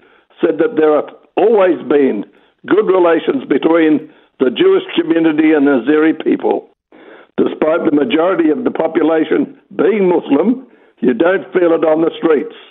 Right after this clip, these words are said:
I walk around with a kippah, a traditional attire, and people greet me and say, "Shalom." There's no concern, no anti-Semitism.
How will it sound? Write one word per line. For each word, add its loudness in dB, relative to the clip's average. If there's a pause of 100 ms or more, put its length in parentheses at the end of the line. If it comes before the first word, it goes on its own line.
(520)
I 0
walk -2
around 0
with 0
a -2
kippah, -4 (500)
a -2
traditional -2
attire, -2 (420)
and -4
people -2
greet -2
me 0
and -2
say, 0 (380)
"Shalom." -2 (720)
There's -2
no 0
concern, -2 (280)
no 0
anti-Semitism. -2